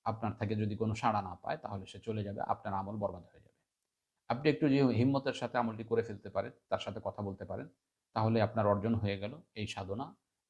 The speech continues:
জিনের সে-, মমিন জিন্নাতের সাথে বন্ধুত্ব হয়ে গেল আপনার। এখন আপনি তাকে যে কোনো সময় ডেকে যে কোনো সহযোগিতা আপনি তার মাধ্যমে পাবেন ইনশাআল্লাহ।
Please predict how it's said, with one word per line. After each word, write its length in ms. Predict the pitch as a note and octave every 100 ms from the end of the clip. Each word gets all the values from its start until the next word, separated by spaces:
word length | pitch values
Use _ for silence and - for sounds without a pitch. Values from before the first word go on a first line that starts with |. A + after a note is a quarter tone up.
| G#2
জিনের 240 | A2 G#2+
সে-, 140 | G#2+ G#2
মমিন 280 | G#2+ A2
জিন্নাতের 380 | G2+ G2 G2 G2+
সাথে 240 | - F#2+ G#2
বন্ধুত্ব 580 | F#2+ F2 F2+ _ F#2 -
হয়ে 140 | G2 -
গেল 140 | -
আপনার। 260 | - _ - _ _ _ _ -
এখন 220 | A#2+ C3+
আপনি 200 | C3+ A#2
তাকে 200 | A2+ G#2+
যে 140 | F#2+
কোনো 160 | F#2+ G2+
সময় 240 | - G#2
ডেকে 340 | F2+ F#2 - D#3+ _ _ _ -
যে 160 | G2 G#2+
কোনো 160 | G#2+
সহযোগিতা 560 | A2 G2 G#2 A2 C3 B2+
আপনি 160 | G#2
তার 180 | G2 F#2+
মাধ্যমে 360 | F2+ F2+ F#2+ A2+
পাবেন 280 | G#2 F#2+ F2+
ইনশাআল্লাহ। 440 | - - -